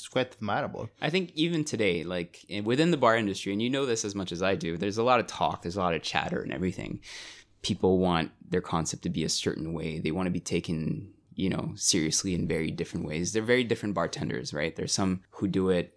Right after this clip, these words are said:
Speaker 2: um, for recognition. There's some who wanna be known as specialists and everything. And I, I tell people all the time, at the end of the day, create a space you wanna drink in. There are no rules, right? If you wanna serve beer next to your cocktail, go for it.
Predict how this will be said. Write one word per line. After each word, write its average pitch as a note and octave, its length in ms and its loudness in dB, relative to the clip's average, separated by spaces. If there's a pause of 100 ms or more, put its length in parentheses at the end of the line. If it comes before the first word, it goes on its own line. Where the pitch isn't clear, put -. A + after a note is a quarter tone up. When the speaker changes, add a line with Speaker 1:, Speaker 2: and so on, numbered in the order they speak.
(120)
Speaker 2:
um, F2 280 -4
for F2+ 200 -6
recognition. C#3 720 0
There's A2 180 -2
some G#2 380 0
who G2 100 -6
wanna F#2 220 0
be G2 100 -2
known F2 260 0
as - 100 0
specialists - 640 0
and G#2+ 60 -2
everything. A2 300 -2
And G#2 80 -2
I, G#2 120 -2 (100)
I A#2 80 0
tell C#3 200 -2
people C3 220 -4
all A2+ 100 2
the G#2 60 0
time, A2+ 240 -4
at - 160 -8
the C#3+ 80 0
end E3+ 100 2
of C#3+ 80 -2
the A2+ 60 -2
day, G2 540 2 (680)
create C#3+ 300 4
a D#3 60 4
space G#2+ 400 2
you G2 200 4
wanna G2 240 4
drink - 340 -6
in. - 360 -10
There G#2 100 4
are A2 40 2 (140)
no C#3 80 2
rules, F#2 880 0
right? F2 340 0
If - 140 -8
you A2 80 -2
wanna C3 180 -2
serve - 360 -2
beer G2+ 380 2
next G2 400 -4
to D#2+ 80 -2 (100)
your E2+ 120 -4
cocktail, B2+ 580 -4 (340)
go G2+ 140 2
for E2+ 320 -4
it. G1+ 180 -10